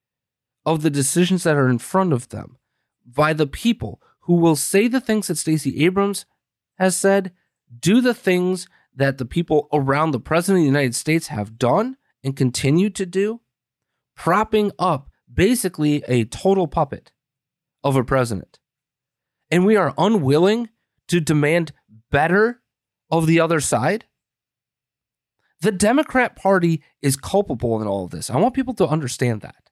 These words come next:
The Democratic Party is interested only in power, apparently, right? Not doing the good thing, the right and righteous thing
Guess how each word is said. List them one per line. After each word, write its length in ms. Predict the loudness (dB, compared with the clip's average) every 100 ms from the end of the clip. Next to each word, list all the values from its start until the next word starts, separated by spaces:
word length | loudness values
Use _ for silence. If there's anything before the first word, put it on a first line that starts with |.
| _ _ _ _ _
The 140 | -4 -2
Democratic 720 | 0 0 0 0 0 0 -4
Party 460 | -2 0 2 0 -4 _ _ _ _ _ _ _ _ _ _ _ _ _ _ _ _ _ _ _ -2
is 160 | 2
interested 520 | 2 2 0 0 -4 -2
only 300 | 2 4 4
in 80 | 2
power, 340 | 0 0 2 2
apparently, 540 | 2 0 -2 -8 -14 _ -4
right? 260 | -2 -2 -6 _ _
Not 240 | -4 -2
doing 400 | 2 2 2 -2 -6
the 300 | -16 -4 -2
good 400 | 0 2 2 2
thing, 560 | -4 0 2 4 2 -2 _ _ _ _ _ _
the 180 | -4 0
right 420 | 0 0 -2 -4 -6
and 200 | -2 0
righteous 420 | 2 0 0 -6 -8
thing 580 | _ -2 0 -2 -8